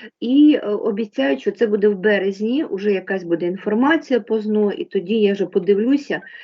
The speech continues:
Якщо так, то почнемо з вами з тестів і з, з, з програми, з, все, все, що у нас є.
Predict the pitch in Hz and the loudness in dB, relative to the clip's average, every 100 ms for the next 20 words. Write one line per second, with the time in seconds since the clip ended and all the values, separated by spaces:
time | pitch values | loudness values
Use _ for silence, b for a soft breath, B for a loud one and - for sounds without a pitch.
0 | B B B 214 214 - 214 214 285 190 | B B B 0 0 0 -2 2 0 0
1 | - 208 185 175 - - - - - _ | -2 -4 -4 -6 -10 -16 -20 -20 -20 _
2 | _ _ - 208 - 226 247 262 214 220 | _ _ 0 0 -2 0 2 2 0 0
3 | 208 196 190 - b b b b b _ | 0 0 -4 -10 b b b b b _
4 | _ _ _ _ _ - - - 320 302 | _ _ _ _ _ -20 -20 0 2 2
5 | - 240 214 208 202 - - 196 185 196 | 0 -4 0 0 -2 -8 -8 -6 -4 -6
6 | - _ - 170 - - - 226 254 277 | -10 _ -4 -4 -8 -8 -2 0 2 0
7 | 262 214 185 202 - - - - - 233 | 0 -2 -2 -4 -6 -10 -12 -8 -4 -4
8 | - - - 294 - 220 214 220 208 - | -6 -10 2 2 2 -2 -2 -4 -6 -10
9 | 165 - | -8 -8